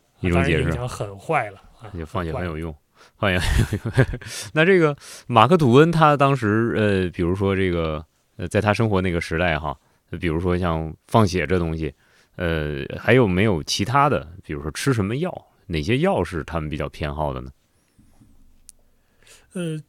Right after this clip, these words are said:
Speaker 2: 其实我还真不太清楚马克·吐温那个时候他偏好吃什么药物，
Speaker 1: 嗯。
Speaker 2: 就是口服进去的东西。
Speaker 1: 嗯哼。
Speaker 2: 我们能够确定在同期，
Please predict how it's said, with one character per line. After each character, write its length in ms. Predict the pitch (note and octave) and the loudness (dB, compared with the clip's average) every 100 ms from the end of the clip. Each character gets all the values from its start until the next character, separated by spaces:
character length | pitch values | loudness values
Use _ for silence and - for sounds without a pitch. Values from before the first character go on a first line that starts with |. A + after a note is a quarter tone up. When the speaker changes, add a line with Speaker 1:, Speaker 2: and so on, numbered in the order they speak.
| _ _ - | _ _ -18
Speaker 2:
其 220 | - A#3+ | -8 -4
实 80 | D4+ | -4
我 220 | F3+ A#2 | -6 -4
还 140 | D#3 | -2
真 220 | F#3+ C4+ | 2 2
不 80 | A3 | 2
太 180 | G#3 F3 | 2 0
清 300 | B2+ A3+ A3 | 0 -2 0
楚 160 | C3+ A#2+ | -2 -4
马 220 | C3+ B2+ | -6 -4
克· 60 | G#3 | -4
吐 160 | B2+ | -2
温 160 | C#3 G3 | 0 2
那 140 | G#3 | 0
个 120 | B2 A2+ | -4 -8
时 120 | B2 | -6
候 140 | C3+ | -6
他 140 | - D3 | -6 -10
偏 340 | - A3+ C4+ | -6 -4 -2
好 320 | A#3 G#3+ A#2+ B2 _ - | -2 -4 -4 -12 _ -10
吃 340 | - C#4+ D4+ | -6 -2 0
什 120 | F2 | 0
么 80 | A#2 | 0
药 160 | C#3 A#2 | -4 -6
物， 100 | - - | -8 0
Speaker 1:
嗯。 0 | |
Speaker 2:
就 80 | |
是 60 | E2 E2+ | 0 2
口 160 | E2 A#2 | 0 -2
服 280 | - C3+ G#3+ | -6 -2 2
进 120 | A#3+ | 2
去 80 | E3 | 2
的 100 | A#2+ | 0
东 180 | B2+ C3 | -2 -4
西。 120 | A#2 | -4
Speaker 1:
嗯 200 | F#2+ F2 | 0 2
哼。 160 | F2 E2+ | 2 4
Speaker 2:
我 100 | F3+ | 6
们 140 | F#3+ A3+ | 6 6
能 140 | G3+ | 4
够 140 | D4 B3+ | 4 4
确 220 | - B3 | 6 6
定 260 | C4 F#3+ | 6 0
在 200 | E3+ G3+ E3+ | 2 2 2
同 380 | - C#3 F#3+ | 0 -2 -2
期， 380 | A#3+ - F#3 E3 | -4 -4 -4 -4